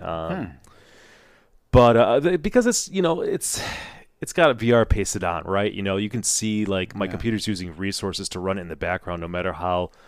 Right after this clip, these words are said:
Speaker 1: much I try to scale it down. But it's not, <clears throat> it's just look at pretty scenery or not so pretty scenery, however you wanna think of it,
Speaker 2: Mm-hmm.
Speaker 1: and just listen to, like, kind of a story play out. Um, so it was cool. I, I,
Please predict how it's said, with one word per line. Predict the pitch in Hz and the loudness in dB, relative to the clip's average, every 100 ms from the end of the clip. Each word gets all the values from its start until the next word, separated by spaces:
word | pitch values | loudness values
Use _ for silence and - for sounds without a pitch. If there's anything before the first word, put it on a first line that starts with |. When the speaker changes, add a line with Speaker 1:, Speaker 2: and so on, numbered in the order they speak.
| - 98 | -16 -10
Speaker 1:
much | 95 | -4
I | 98 | -6
try | - 90 | -4 -6
to | |
scale | - - 95 87 | -4 -6 -4 -6
it | - | -6
down. | 87 87 85 - _ _ _ _ - | -6 -6 -8 -12 _ _ _ _ 4
But | 160 - | 6 6
it's | 190 - | -2 -2
not, | 156 170 160 - _ | 4 6 6 4 _
<clears throat> | - | -2
it's | 302 247 220 175 - | 6 10 10 8 6
just | 185 - - - _ _ _ _ _ - - | 4 4 -2 -8 _ _ _ _ _ -14 2
look | 123 139 | 4 6
at | 131 | 2
pretty | - 120 | 4 0
scenery | 107 113 104 104 104 101 | 0 0 0 2 0 0
or | 87 80 98 | -2 -4 -4
not | 98 95 | -4 -2
so | 98 | -8
pretty | - 80 | -8 -12
scenery, | - 78 85 | -10 -8 -8
however | 85 85 85 | -6 -6 -6
you | 85 | -6
wanna | 82 80 78 _ _ _ - | -6 -8 -10 _ _ _ 0
think | 104 92 | 0 0
of | 90 | -4
it, | 87 87 | -4 -6
Speaker 2:
Mm-hmm. | 101 | -8
Speaker 1:
and | 92 85 | -8 -6
just | 90 | -6
listen | 92 - 87 | -6 -6 -8
to, | - 90 82 82 | -8 -6 -6 -6
like, | 80 82 | -6 -8
kind | 90 82 | -8 -8
of | 80 | -6
a | 80 | -6
story | - 92 82 | -6 -6 -8
play | 80 82 76 | -8 -8 -6
out. | 73 - - 110 | -8 -10 -8 -6
Um, | 113 | -2
so | 214 | -2
it | 226 | -2
was | - | 0
cool. | 240 233 208 | 2 2 0
I, | 170 | -2
I, | 165 151 | -2 -2